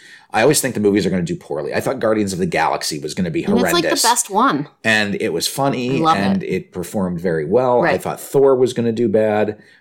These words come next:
Speaker 1: Thor did well. I mean, you like Thor, but that's a whole different issue.
Speaker 2: <laughs>
Speaker 1: Um, so who knows? You know, it's just, it's tough because I think you're bringing a team. There's a lot of members.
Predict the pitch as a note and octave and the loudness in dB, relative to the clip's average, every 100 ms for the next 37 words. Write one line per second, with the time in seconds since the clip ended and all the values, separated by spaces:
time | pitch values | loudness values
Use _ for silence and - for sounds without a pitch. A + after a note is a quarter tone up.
0 | _ - - A#2+ A#2+ A#2 A2+ G#2+ G#2+ G#2+ | _ -4 4 4 4 4 2 2 0 0
1 | G#2+ G2 C#2 C2+ D2 G2 D2 C#2 - C#2 | -2 -4 -8 -8 -4 -2 -2 -6 -8 -6
2 | D#2 - C#2 B1+ - - - - B1 - | -8 -8 -12 -8 -8 -8 -12 -14 -12 -6
3 | F3 F#3+ G#3 G#3 G3+ F3 F#3 - - - | -2 2 2 2 2 0 -2 -4 -6 -14
4 | - D#2 D#2+ D#2+ D#2+ - B2 A#2 D#3 C#3+ | -10 -6 -6 -8 -4 0 2 2 0 0
5 | G2 A1+ - - _ _ A2 G#2+ G#2 A2+ | 0 -2 -8 -12 _ _ -2 0 2 2
6 | A2 B2+ A#2+ - - _ - B2+ - D#3 | 0 0 -2 -6 -20 _ 0 0 0 -2
7 | D3+ G#2 G#2 G#2 A2 G#2 G2 A2 A2 F#2+ | -4 -4 -2 0 -2 0 2 2 0 -2
8 | - B2 A#2+ A2+ G#2+ G2 F2 F2+ G#2+ A2 | -2 -2 0 0 0 0 -2 -2 0 0
9 | A2 A2 G#2+ G#2 G2 - - | 0 0 2 0 0 -8 -10